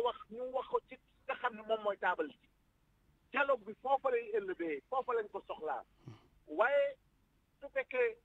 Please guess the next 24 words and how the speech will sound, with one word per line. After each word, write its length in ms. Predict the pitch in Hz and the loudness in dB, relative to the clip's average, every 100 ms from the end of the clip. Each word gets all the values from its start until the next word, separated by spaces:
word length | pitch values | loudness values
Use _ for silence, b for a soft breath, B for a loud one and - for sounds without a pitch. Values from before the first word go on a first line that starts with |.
| _ _ _ | _ _ _
ku 80 | 269 | -20
ci 140 | _ | _
nekk 240 | 254 247 226 | -6 -2 -2
danaan 320 | 233 233 226 220 | -4 -4 -6 -4
sa 80 | |
morom 300 | 214 214 208 | 0 2 2
bu 120 | 190 190 | 0 -4
ma 80 | 226 | -2
la 120 | 220 | -2
jekkoo 360 | 214 214 - 190 | -6 -10 -10 -8
tey 180 | 196 185 | -6 -2
nga 120 | 190 | 0
dee. 200 | 170 147 _ _ _ _ _ _ _ _ _ _ - | 0 -2 _ _ _ _ _ _ _ _ _ _ -6
Kan 120 | 233 | -4
lañ 140 | 233 226 | -4 -8
ciy 120 | - - | -8 -4
génn? 180 | 160 240 - - _ _ _ _ _ - | -4 -4 -20 -20 _ _ _ _ _ -2
Te 100 | 220 | 0
ñoom, 220 | 254 247 - 190 _ - | 0 -2 -6 -20 _ -8
ñoom 220 | 202 240 | -2 0
ñoo 140 | 247 233 | 0 0
cay 160 | 247 | 0
dee 160 | 247 | 0
de. 120 | 220 | 0